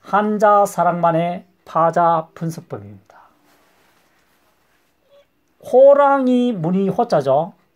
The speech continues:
요 아래의 글자가 한자가 아닙니다. 근데 뭐냐? 한이를 빼면은 산의 남자죠.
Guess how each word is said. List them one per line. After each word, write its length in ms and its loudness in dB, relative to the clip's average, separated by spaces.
요 320 2
아래의 580 0
글자가 720 -2
한자가 760 -2
아닙니다. 560 -6
근데 200 0
뭐냐? 680 -4
한이를 840 0
빼면은 580 0
산의 340 0
남자죠. 580 -4